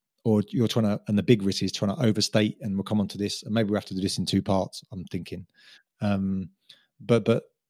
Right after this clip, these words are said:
the, you know, if you're trying to overstate your, your knowledge,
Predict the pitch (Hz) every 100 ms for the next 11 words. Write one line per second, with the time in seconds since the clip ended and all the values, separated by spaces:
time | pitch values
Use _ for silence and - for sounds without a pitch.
0 | - 113 107 101 104 117 - _ _ _
1 | _ - 104 104 107 147 135 135 123 107
2 | 120 - - 110 110 110 110 107 101 95
3 | - - 101 107 117 147 -